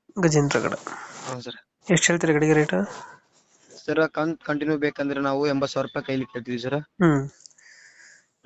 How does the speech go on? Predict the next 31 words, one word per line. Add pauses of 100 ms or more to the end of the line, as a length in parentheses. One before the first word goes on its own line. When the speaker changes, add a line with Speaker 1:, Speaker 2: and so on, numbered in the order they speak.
(200)
Speaker 2:
ಅಷ್ಟು
ಲೋನ್
ಇದು
ಮಾಡ್ಬೇಕಂದ್ರೆ
ಎರಡ್
ಲಕ್ಷ
ಎಂಬತ್ತು
ಸಾವಿರ
ಕಟ್ತೀವಿ.
Speaker 1:
ಎರಡು
ಎಂಬತ್ತು
ಹೇಳ್ತಿದ್ರ.
Speaker 2:
ಹ್ಮ್.
Speaker 1:
ಈಗ
ಲೋನ್
ಕಂಟಿನ್ಯೂ
ಕೊಟ್ರೆ
ಎಷ್ಟು
ಕೇಳ್ತೀರಾ
ಗಾಡಿ? (840)
Speaker 2:
ಎಂಬತ್ತು
ಸಾವಿರ
ಕೇಳ್ತೀವಿ
ಸರ್.
Speaker 1:
ಎಂಬತ್ತು
ಸಾವಿರ.
ಹೆಚ್ಚು
ಕಮ್ಮಿ
ಏನೋ
ಫೈನಲ್
ಇದು?